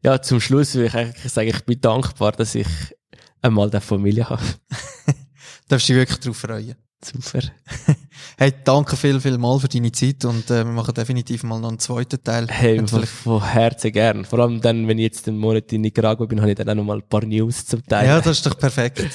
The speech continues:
Speaker 2: Dann machen wir, wenn du zurück bist, machen wir
Speaker 1: Ja.
Speaker 2: dann mal etwas ab.
Speaker 1: Mega gern und danke an all denen, die zugelassen haben. Das ist
Speaker 2: Ja.
Speaker 1: für mich eine riesen Ehre.
Speaker 2: Cool. Danke viel mal
Speaker 1: <laughs>
Speaker 2: und gute Zeit.
Speaker 1: Merci, danke, Michael.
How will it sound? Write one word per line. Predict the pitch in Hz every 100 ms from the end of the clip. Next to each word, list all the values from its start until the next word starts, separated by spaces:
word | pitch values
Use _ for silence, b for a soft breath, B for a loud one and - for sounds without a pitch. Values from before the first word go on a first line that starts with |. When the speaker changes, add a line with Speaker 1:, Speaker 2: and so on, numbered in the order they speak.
| -
Speaker 2:
Dann | 127
machen | 123 135
wir, |
wenn | 131 123
du |
zurück | 127 127 -
bist, | 113 107
machen | 113 120
wir | 120
Speaker 1:
Ja. | 127
Speaker 2:
dann | 120
mal | 117
etwas | 117 117 113
ab. | 127
Speaker 1:
Mega | 127 156 180
gern | 139 165 175
und | 127 - _ -
danke | 127 135 - 135
an | 127
all | 123 123
denen, | 120 123 117
die | 117 -
zugelassen | 123 - 143 139 131
haben. | 123
Das | - -
ist | - -
Speaker 2:
Ja. | 120 113 117
Speaker 1:
für | - 117
mich | 117 110
eine | 113
riesen | 117 -
Ehre. | - 113 - b b b b b -
Speaker 2:
Cool. | 123 117 -
Danke | - 135 135
viel | 131 123
mal | 120 123 123 -
Speaker 1:
<laughs> | 123
Speaker 2:
und | 120 117 -
gute | 127 120 117
Zeit. | 110 110 -
Speaker 1:
Merci, | 127 147 - 123 -
danke, | 127 - 123
Michael. | - 127